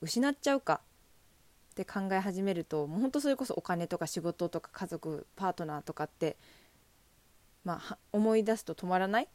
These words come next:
と思うんですけど、こう、その心配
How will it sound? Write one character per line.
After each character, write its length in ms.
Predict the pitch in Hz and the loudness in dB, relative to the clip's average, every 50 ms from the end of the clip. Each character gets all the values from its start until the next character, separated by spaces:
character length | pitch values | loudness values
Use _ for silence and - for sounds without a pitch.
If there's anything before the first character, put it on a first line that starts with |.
| _ _ | _ _
と 120 | - 233 226 | -6 -4 -2
思 120 | 220 226 | 0 0
う 20 | 214 | 0
ん 40 | 185 | -2
で 80 | 170 170 | -4 -6
す 100 | - - | -4 -4
け 100 | 175 170 | 0 2
ど、 220 | 185 185 160 - - _ _ _ _ _ _ _ _ _ _ _ _ _ _ _ _ - | 4 2 2 2 -2 _ _ _ _ _ _ _ _ _ _ _ _ _ _ _ _ -10
こ 100 | - 202 | -8 -6
う、 20 | |
そ 60 | 190 | -4
の 140 | 190 - - - | -4 -6 -6 -6
心 280 | - - 302 320 359 - - | -4 -2 0 0 -2 4 6
配 360 | 349 320 320 311 294 - | 8 8 8 6 4 0